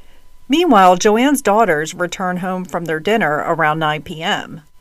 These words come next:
They notice as they pull in that Mom's Lexus isn't there, which is odd. Their brother Michael is home and he's sleeping. She was only going to a quick prayer,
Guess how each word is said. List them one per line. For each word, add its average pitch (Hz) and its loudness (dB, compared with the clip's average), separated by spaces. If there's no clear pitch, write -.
They 262 4
notice 302 2
as 226 -2
they 208 0
pull 185 -6
in 170 -4
that 156 -2
Mom's 160 -6
Lexus 165 -4
isn't 165 -10
there, 156 -2
which 175 -6
is 160 -8
odd. 156 -2
Their 247 0
brother 262 2
Michael 208 0
is 151 -6
home 156 -6
and 160 -8
he's 214 -6
sleeping. - -10
She - -2
was 240 0
only 302 2
going 208 0
to 202 -4
a 170 -4
quick - -10
prayer, 156 -2